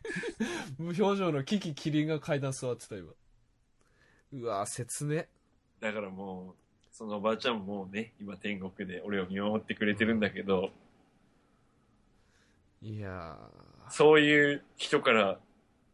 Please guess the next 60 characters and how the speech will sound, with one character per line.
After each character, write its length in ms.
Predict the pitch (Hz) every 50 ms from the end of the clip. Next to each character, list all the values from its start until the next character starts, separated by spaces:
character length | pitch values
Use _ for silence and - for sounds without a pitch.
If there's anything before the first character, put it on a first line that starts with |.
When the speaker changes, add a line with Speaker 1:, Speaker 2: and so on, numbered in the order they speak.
| _ _ _ _ _ _ _ - - - _ _ _ _ -
Speaker 2:
ま 120 | 104 104 101
と 100 | - 113
も 100 | 110 104
に 100 | 101 98
な 80 | 95
り 140 | 95 92 92
ま 100 | 92 -
し 180 | - - - - _ -
た。 60 | -
<laughs> 1200 | - 180 - 147 - - - - - - - _ _ _ _ _ _ _ _ _ _ _ _ _ _
Speaker 1:
い 60 | - 117
や 120 | 117 110
さ、 300 | 104 - 120 113 110 107
一 200 | 107 117 139 135 - _
個 160 | - - 220
一 140 | 254 269 - - -
個 240 | - 147 139 120
も 20 | 117
う 40 | - 196 -
暗 360 | - - - 185 170 208 - 277
い 40 |
よ、 220 | 302 427 320 180 151
<laughs> 0 |
お 40 | 135
前、 200 | 135 127 120 107
本 220 | 117 139 170 180
当 260 | - 196 185 - 262 233
に。 280 | - 247 226 240 -
<laughs> 0 | - - - 440 - - 523 - - 587 - - 605 539 - - - - - - 659 - - - 440 466 415 - - - - - - - 440 440 427 359 311 - 571 - - - 370 370 349 320 - - - - - - - 381 415 427 415 381 339 - - - - - _ _ _ _ _ -
い 100 | 120 135
や 160 | 139 131 127
ね、 100 | 123 120
本 280 | 117 131 170 185 208 208
当 220 | - - - 208
良 120 | 202 202
か 80 | 208 220
っ 80 | 196 - _
た 160 | - - 139
と 80 | 117 110
思 100 | 104 104
い 40 | 104
ま 60 | 101
す。 100 | - -
ま 120 | 104 117 113
あ、 40 | -
と 160 | - 123 123
り 140 | 127 131 131
あ 60 | 127
え 60 | 123
ず、 160 | 104 92 85
今 300 | 65 98 104 101 92 85
は。 120 | 69 - - _ _ _ _
Speaker 2:
そ 100 | - -
う。 80 | - - _ _ _ _ _
Speaker 1:
ま 80 | - 113
あ、 40 | 120
だ 120 | 139 156
か 120 | 170 160
ら 100 | 127 101
ね、 260 | 95 98 92 82 -